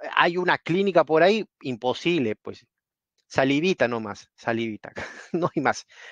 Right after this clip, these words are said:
Eso es esto de acá, ¿sí? No cubre los requerimientos de una canasta básica de consumo, ¿sí? Hemos dicho que en la canasta de consumo estamos hablando de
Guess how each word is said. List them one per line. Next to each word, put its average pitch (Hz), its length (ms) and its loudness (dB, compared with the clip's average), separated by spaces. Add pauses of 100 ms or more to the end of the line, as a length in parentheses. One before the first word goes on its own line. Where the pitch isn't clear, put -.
(120)
Eso 190 360 4
es - 180 0 (600)
esto 147 280 4
de 120 80 4
acá, - 220 -4
¿sí? 240 240 0 (340)
No 202 160 4
cubre 220 300 4
los 208 120 4
requerimientos 165 600 -2
de 175 80 -4
una 180 140 2
canasta 151 520 2
básica 165 800 2
de 123 240 -2
consumo, 110 600 -6 (360)
¿sí? - 200 -6 (240)
Hemos 135 280 2
dicho 196 240 -2
que 190 60 6
en 165 60 8
la 147 80 8
canasta 151 340 2
de - 20 -8
consumo 170 600 0 (280)
estamos 143 420 -4
hablando 151 400 4
de 202 220 4